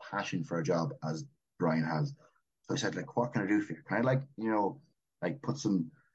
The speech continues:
um, things on bottles for you? Can I, like, you know, what can I do? Can I just bottle up a few samples for you?" Can I, was like, "Yeah, of course,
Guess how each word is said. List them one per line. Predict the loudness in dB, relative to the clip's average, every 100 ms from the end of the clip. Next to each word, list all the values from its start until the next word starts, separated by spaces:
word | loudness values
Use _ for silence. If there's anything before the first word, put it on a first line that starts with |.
| _
um, | 0 2 2 2 0 -2 -16 -4
things | 0 4
on | 4
bottles | 6 4 2
for | 4 4
you? | 4 2 -6 _ _ -8
Can | -2
I, | 0 0
like, | 2 0 0
you |
know, | 0 0
what | -2 -2
can | 2
I |
do? | 2
Can | 4
I | 2
just | 0 0
bottle | 4 4
up | 2 0
a | 0
few | 0
samples | 2 2 0 -2
for | 0
you?" | 0
Can | 0
I, |
was | -4
like, | -6
"Yeah, | -8
of | 0
course, | 4 4